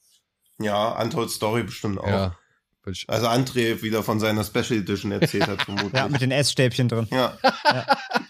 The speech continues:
Speaker 3: Für einen guten Geschmack.
Speaker 1: Ja.
Speaker 2: Die Rede <laughs> ist, und, äh, die Kenner der Materie werden es natürlich schon längst erraten haben, die Rede ist natürlich von Hermann Jau. Der hat jetzt einen Film abgeliefert, der international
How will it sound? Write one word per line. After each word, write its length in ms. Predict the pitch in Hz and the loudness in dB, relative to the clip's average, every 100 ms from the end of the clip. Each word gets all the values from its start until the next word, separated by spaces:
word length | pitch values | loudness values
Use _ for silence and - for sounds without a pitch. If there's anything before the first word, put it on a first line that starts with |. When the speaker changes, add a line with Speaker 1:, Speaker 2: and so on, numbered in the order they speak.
| _ | _
Speaker 3:
Für 120 | 160 | 0
einen 60 | 135 | 2
guten 220 | 139 139 | 4 2
Geschmack. 380 | 123 - 127 123 - - - _ | 0 2 0 0 -14 -18 -20 _
Speaker 1:
Ja. 240 | - 135 131 | 0 2 6
Speaker 2:
Die 120 | 147 | 6
Rede 400 | 147 180 254 247 113 165 - | 6 4 6 6 6 4 4
<laughs> 80 | |
ist, 380 | - 208 - - | 4 6 4 0
und, 320 | 139 151 139 | 2 2 2
äh, 180 | 139 127 | 2 2
die 180 | 110 110 | 4 0
Kenner 260 | - 131 127 | 2 2 4
der 100 | 113 | 2
Materie 460 | 110 113 113 110 | 2 0 0 0
werden 140 | 101 107 | -2 -2
es 40 | |
natürlich 240 | 104 110 | -4 -4
schon 100 | 104 98 | -4 -4
längst 180 | 107 | -4
erraten 320 | 80 95 107 98 | -6 -6 -4 -4
haben, 140 | 101 _ - - - _ | -6 _ -20 -20 -20 _
die 120 | 113 | 2
Rede 340 | 110 123 180 165 | 4 6 6 4
ist 260 | 151 143 | 0 0
natürlich 460 | 127 117 131 127 107 | -2 0 0 0 -2
von 420 | - 117 127 127 - _ | -2 0 0 -2 -10 _
Hermann 540 | - 127 143 135 101 _ _ | 0 2 2 0 -4 _ _
Jau. 360 | 95 113 143 - _ _ _ _ _ - | 0 4 4 2 _ _ _ _ _ -2
Der 260 | 113 165 135 | 4 4 4
hat 220 | 151 151 | 0 0
jetzt 440 | 131 131 - - _ | -2 -2 -8 -10 _
einen 580 | 107 120 117 120 113 117 | -4 -2 0 0 0 -4
Film 440 | - - 151 196 | -4 0 2 2
abgeliefert, 720 | - 170 139 147 151 156 - - | -4 -4 -2 -2 0 -2 -2 -2
der 140 | 113 | -2
international 800 | 127 143 127 127 120 139 156 165 | -2 -4 -4 -2 -2 -2 -2 -6